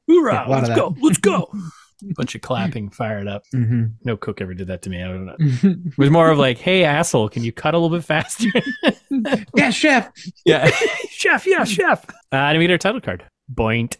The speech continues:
Speaker 2: Boint.
Speaker 1: Uh, and then we get the, uh, extended title
Speaker 2: Extra
Speaker 1: cards.
Speaker 2: title cards.
Speaker 1: Yeah, I was like,
Speaker 2: <laughs>
Speaker 1: "All right." So extended
Speaker 2: Yeah.
Speaker 1: title cards. And we get, like, the, uh, all the other actors in the movie. So we get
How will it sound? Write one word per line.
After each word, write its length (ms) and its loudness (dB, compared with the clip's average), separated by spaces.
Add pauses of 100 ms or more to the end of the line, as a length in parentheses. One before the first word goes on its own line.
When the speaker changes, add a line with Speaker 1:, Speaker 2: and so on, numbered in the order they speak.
(140)
Speaker 2:
Boint. 440 -6
Speaker 1:
Uh, 440 2
and 120 0
then 120 4
we 80 4
get 480 0 (120)
the, 200 -2
uh, 240 2
extended 580 2
title 180 0
Speaker 2:
Extra 180 0
Speaker 1:
cards. 60 0
Speaker 2:
title 200 2
cards. 260 0
Speaker 1:
Yeah, 240 6
I 120 2
was 100 -2
like, 160 2 (120)
Speaker 2:
<laughs> 500 0
Speaker 1:
"All 80 -2
right." 260 0 (180)
So 320 0
extended 380 4
Speaker 2:
Yeah. 80 2
Speaker 1:
title 120 4
cards. 200 2
And 40 4
we 100 6
get, 120 2
like, 260 0
the, 640 0
uh, 880 -2
all 160 4
the 100 4
other 140 6
actors 420 -2
in 80 -6
the 40 -2
movie. 280 0
So 160 -6
we 80 -2
get 180 -2